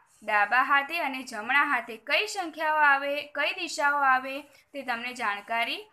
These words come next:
હશે જ, કારણ કે બીજા ધોરણમાં આ બધું તમે શીખી ગયા છો.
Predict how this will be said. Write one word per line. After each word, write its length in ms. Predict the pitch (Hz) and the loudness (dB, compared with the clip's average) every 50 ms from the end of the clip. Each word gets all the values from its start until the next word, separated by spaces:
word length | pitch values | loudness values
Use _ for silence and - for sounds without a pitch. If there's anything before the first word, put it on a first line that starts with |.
| _ _ - | _ _ 0
હશે 380 | 330 370 403 - - 311 233 202 | 2 2 2 2 -4 -6 -6 -6
જ, 140 | - - _ | -8 -14 _
કારણ 300 | - 220 208 208 214 220 | -4 -2 -2 -2 -2 -6
કે 140 | 214 - 226 | -12 -16 -20
બીજા 340 | 214 208 214 208 - 311 339 | -18 -16 -16 -8 -4 -4 -4
ધોરણમાં 540 | 277 294 277 254 254 254 254 254 247 247 262 | -4 -4 -6 -6 -6 -4 -2 0 0 0 0
આ 40 | 254 | -2
બધું 240 | 247 226 214 226 | -4 -8 -12 -12
તમે 320 | - 214 208 208 208 233 302 | -12 -14 -14 -12 -12 -12 -10
શીખી 340 | 302 440 440 427 427 440 415 | -8 -8 -8 -8 -6 -8 -4
ગયા 380 | 359 349 302 294 294 294 294 | -2 0 0 2 2 0 -2
છો. 440 | 294 294 311 302 277 294 311 302 - | -2 -6 -6 -4 -4 -4 -6 -8 -12